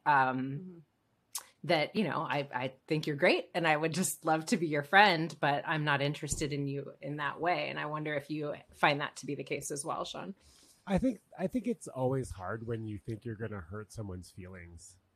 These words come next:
Speaker 3: to wanna sugarcoat it or, or wanna shy away from having that conversation. One of the things that I learned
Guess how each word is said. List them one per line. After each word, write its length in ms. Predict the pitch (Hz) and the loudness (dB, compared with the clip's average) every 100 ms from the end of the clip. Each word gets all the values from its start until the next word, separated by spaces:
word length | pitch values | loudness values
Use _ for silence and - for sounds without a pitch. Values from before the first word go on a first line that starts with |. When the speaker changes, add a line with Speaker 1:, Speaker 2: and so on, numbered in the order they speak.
| _ _ - | _ _ -6
Speaker 3:
to 360 | 131 107 107 - _ 143 123 _ _ _ 131 | -4 -2 -6 -12 _ -16 -16 _ _ _ -10
wanna 380 | 120 117 117 110 | -4 -2 -2 -6
sugarcoat 600 | - 110 107 - 113 117 | -8 -8 -8 -4 -4 -2
it 180 | 113 | -4
or, 100 | 107 | -4
or 340 | 104 120 117 110 | -6 -4 -4 -2
wanna 320 | 110 110 107 | -2 -2 -4
shy 300 | - 127 113 | -6 -4 -4
away 200 | 101 107 | -4 -8
from 160 | 101 104 | -8 -8
having 220 | 101 104 | -8 -8
that 140 | 95 | -10
conversation. 640 | - 104 92 113 101 110 104 - _ _ - | -10 -10 -8 -8 -8 -6 -8 -10 _ _ -2
One 140 | 156 | 2
of 60 | 160 | 2
the 60 | |
things 220 | 135 127 | 0 -2
that 100 | 123 113 | -2 -2
I 60 | |
learned 400 | 110 113 113 104 | -2 -2 -2 -4